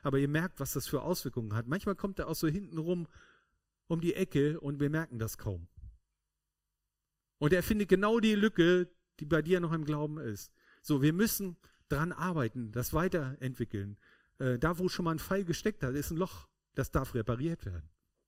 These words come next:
Pfeil rausziehen und reparieren. Dann ist er wieder dicht. So, also aktiv daran arbeiten, ergreifen, aufnehmen, essen, hören, das Wort Gottes immer wieder, sich damit auseinandersetzen. Deswegen sind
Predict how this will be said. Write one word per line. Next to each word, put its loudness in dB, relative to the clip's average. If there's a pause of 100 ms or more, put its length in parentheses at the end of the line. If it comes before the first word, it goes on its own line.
(1300)
Pfeil 4
rausziehen 0
und -2
reparieren. -2 (640)
Dann -4
ist -4
er 2
wieder 0
dicht. -12 (220)
So, 2 (160)
also 6 (100)
aktiv -2
daran 0
arbeiten, 0
ergreifen, -2 (920)
aufnehmen, 0 (160)
essen, -2 (560)
hören, 4
das -2
Wort 0
Gottes 0
immer -2
wieder, -4 (160)
sich -6
damit 0
auseinandersetzen. 0
Deswegen 0
sind -2